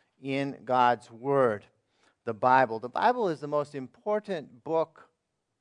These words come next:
on this planet, bar none. The Bible is God's revelation of His plan for us, His way for us to walk with Him. And yet, many people don't take it seriously. In fact, many today have,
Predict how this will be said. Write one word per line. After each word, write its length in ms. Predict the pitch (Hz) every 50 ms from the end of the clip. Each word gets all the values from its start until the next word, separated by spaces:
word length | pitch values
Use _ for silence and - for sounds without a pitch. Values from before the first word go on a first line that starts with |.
| _ _ _ _ _ _ _ _ _ _ _ _ _ _ _ _ _ _ _ _ -
on 160 | 123 151 160
this 160 | 175 175 160
planet, 480 | - _ 151 156 160 202 214 - - - _ -
bar 240 | - 135 156 165 165
none. 320 | 160 165 170 - 151 - - _ _ _ _ _ _ _ _ _ _ _ _ _ _
The 60 | - 123
Bible 380 | 113 151 165 185 190 196 185
is 100 | 160 135
God's 340 | 123 156 151 156 160 147 127
revelation 1040 | 127 131 151 165 190 208 220 208 175 143 120 113 113 113 - - - 127 127 127 127 -
of 460 | - 117 120 123 123 123 123 113 - _ _ _ _ _
His 280 | - - 165 196 196 196
plan 480 | _ _ - 180 170 170 170 170 160 - -
for 180 | 135 113 104
us, 440 | 101 95 80 78 92 104 - - - - _ -
His 360 | 165 160 160 156 147 - - _ _ _ _ _ _ _ _ _
way 340 | - 120 117 139 143 151 156
for 340 | 147 - - 143 127 95 98
us 400 | 123 123 120 127 120 - - - _ _ - -
to 340 | - 127 123 123 123 123 107 _ _ _ _ _ _
walk 480 | - 113 113 120 127 127 131 127 - -
with 180 | 127 120 113 -
Him. 280 | - - 147 135 120 113
And 120 | 113 123
yet, 240 | 147 156 147 107 -
many 200 | 185 208 240 254
people 300 | 226 190 175 160 - 151
don't 260 | 131 147 143 139 123
take 220 | - - 131 123 123
it 100 | 117 -
seriously. 440 | - 120 120 120 117 110 - 113
In 100 | 113 117
fact, 240 | 120 - 139 - -
many 220 | 131 135 147 165 156
today 360 | - 139 117 123 123 127 139
have, 160 | 139 135 113